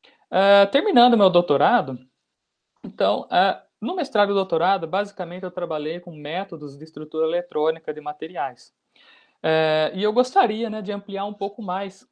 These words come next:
o meu conhecimento, né, em relação a métodos de modelagem de materiais. Então, nesse caso, eu procurei o professor Douglas Galvão, da Unicamp, que é especialista em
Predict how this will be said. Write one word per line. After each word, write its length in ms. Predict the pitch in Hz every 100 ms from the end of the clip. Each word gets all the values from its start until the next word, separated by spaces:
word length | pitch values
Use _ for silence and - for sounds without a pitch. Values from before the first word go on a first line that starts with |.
| _ _ _
o 120 | 156 147
meu 160 | 147
conhecimento, 720 | 160 160 160 208 170 185 208
né, 120 | 170 165
em 60 |
relação 380 | 160 160 165 175
a 20 |
métodos 600 | 196 165 196 175 143 139
de 320 | 135 139 135 - _ _
modelagem 720 | 151 156 170 156 160 135 127 -
de 80 | 143
materiais. 640 | 143 139 143 131 131 - _ _ - _ _ _ 175
Então, 240 | 185 214
nesse 240 | 220 226
caso, 480 | 302 214 226 269 311 - -
eu 140 | 196
procurei 420 | 196 185 185 170
o 60 | 170
professor 440 | 160 165 - 151
Douglas 320 | 151 151 156
Galvão, 460 | 165 214 185 190 359
da 80 | 208
Unicamp, 480 | 170 - 175 247 - _ _
que 80 | -
é 60 | 151
especialista 760 | 156 151 156 147 156 208 -
em 240 | 143 135